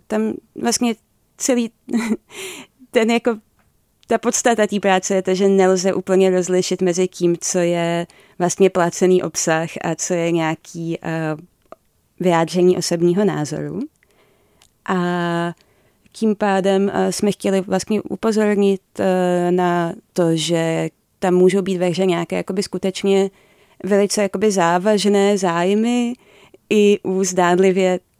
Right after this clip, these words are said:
jako nevinně působícího obsahu. Chtěli jsme, aby, a vlastně čtenáři těch médií a zase primárně cílíme na lidi, kteří vlastně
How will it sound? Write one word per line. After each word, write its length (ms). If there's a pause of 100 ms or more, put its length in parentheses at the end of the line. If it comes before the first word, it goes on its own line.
(240)
jako 180
nevinně 380
působícího 680
obsahu. 460 (500)
Chtěli 360
jsme, 380
aby, 540 (200)
a 420 (320)
vlastně 260
čtenáři 540
těch 220
médií 600 (100)
a 240 (240)
zase 320
primárně 460
cílíme 380
na 100
lidi, 240
kteří 400
vlastně 500